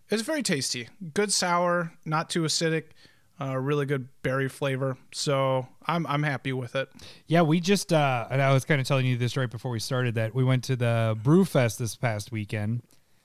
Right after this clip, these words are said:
Speaker 2: And
Speaker 1: Yeah.
Speaker 2: I told you the puking story already. Not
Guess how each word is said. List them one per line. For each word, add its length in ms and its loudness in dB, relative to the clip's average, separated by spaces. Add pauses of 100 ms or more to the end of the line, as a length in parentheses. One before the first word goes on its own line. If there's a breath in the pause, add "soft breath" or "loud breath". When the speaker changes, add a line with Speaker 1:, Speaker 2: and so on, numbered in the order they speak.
(320)
Speaker 2:
And 680 4
Speaker 1:
Yeah. 80 0
Speaker 2:
I 20 4
told 240 2
you 80 0
the 80 0
puking 380 -2
story 300 0
already. 280 2
Not 300 4